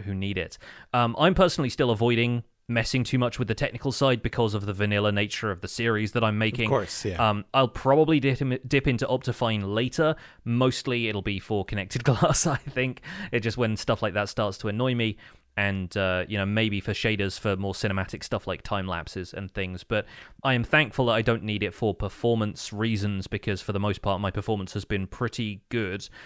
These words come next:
Speaker 1: Um, I haven't noticed any significant drops between one seventeen and one eighteen at least, so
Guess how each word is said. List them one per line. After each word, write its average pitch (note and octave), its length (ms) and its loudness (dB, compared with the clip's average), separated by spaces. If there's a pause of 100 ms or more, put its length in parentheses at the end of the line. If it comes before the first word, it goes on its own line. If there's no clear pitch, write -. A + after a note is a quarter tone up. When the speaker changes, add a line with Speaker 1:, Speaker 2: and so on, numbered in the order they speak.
(300)
Speaker 1:
Um, G2+ 320 2
I A2+ 60 -2
haven't C3+ 200 4
noticed A#2+ 320 0
any A2+ 140 0
significant G#2+ 520 -2
drops A#2 280 0
between G#2 380 -4
one G2 160 -4
seventeen G2 400 -4
and F2+ 80 -4
one F#2+ 140 -2
eighteen G#2 380 -4
at E2 120 -8
least, F#2 320 -10
so F#2+ 340 -2